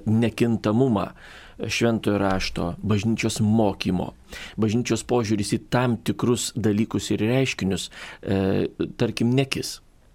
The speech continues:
niekada. O į kai kuriuos galbūt ir keisis, tarkim, liturginių drabužių spalva arba, e, bažnyčių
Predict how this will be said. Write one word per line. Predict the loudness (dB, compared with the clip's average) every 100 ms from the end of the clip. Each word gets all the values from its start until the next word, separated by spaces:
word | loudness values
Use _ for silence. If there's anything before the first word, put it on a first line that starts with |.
| _ -20 -8 0
niekada. | 0 2 0 -2 -8 -14 -16 2
O | 4
į | 6
kai | 4
kuriuos | 4 2 2 0 -2 -8 -2
galbūt | 2 2 2 -2 -4 -16 -20 -20 -20 -20 -20 -20 -20 -20 -4 0
ir | 0
keisis, | 2 2 2 -2 -4 -6 -12 -8
tarkim, | -2 -2 0 -2 -2 -8
liturginių | -4 0 0 0 0 0
drabužių | 0 0 2 2
spalva | 0 0 2 4 2 -2 -20 -20 -20 -20 -20 -20 -20 -4
arba, | 0 2 2 2 0 -8 -18 -18 -6
e, | 0 2 2 0 -4 -10 -10 -4 0
bažnyčių | 2 2 0 0